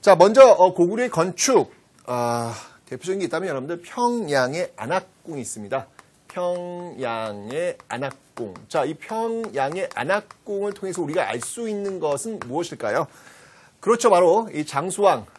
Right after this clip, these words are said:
장수왕의 남하정책 알 수 있겠죠? 장수왕의 남하정책, 이 남하정책의 결과,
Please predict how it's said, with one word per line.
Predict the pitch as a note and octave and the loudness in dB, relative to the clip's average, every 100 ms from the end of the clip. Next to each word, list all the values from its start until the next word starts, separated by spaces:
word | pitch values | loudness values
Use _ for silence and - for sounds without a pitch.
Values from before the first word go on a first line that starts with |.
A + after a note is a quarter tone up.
| _ _ | _ _
장수왕의 | - B2+ E3 F3+ E3 D3+ F#3+ A#3 B3+ - A3 | -8 -6 -4 0 0 0 0 0 0 -4 -4
남하정책 | - E3+ A3 G#3+ G#3 G3 - G3+ G3 - _ - | -2 0 0 -2 -6 -8 -4 -4 -4 -8 _ -12
알 | A#2 | -12
수 | - | -10
있겠죠? | E3 C3 A#2 F3 | -8 -8 -6 -6
장수왕의 | - A#2 C3 C3 C#3+ B2 B2+ E3 G3 G#3+ - _ _ _ - | -6 -8 -8 -6 -4 -4 -4 -4 -4 -8 -16 _ _ _ -2
남하정책, | C3+ D3+ F#3 F#3 F3 F3 E3 - F#3+ F#3+ _ | 0 2 2 2 0 -2 -6 -2 -2 -4 _
이 | C#3+ B2+ | -8 -4
남하정책의 | C3 F3 F#3 F#3 F3 - F3 F3 F#3 F3+ _ _ | 0 0 0 -4 -10 -8 -4 0 -2 -4 _ _
결과, | - C3+ C#3 E3+ F3+ | -4 -2 0 4 4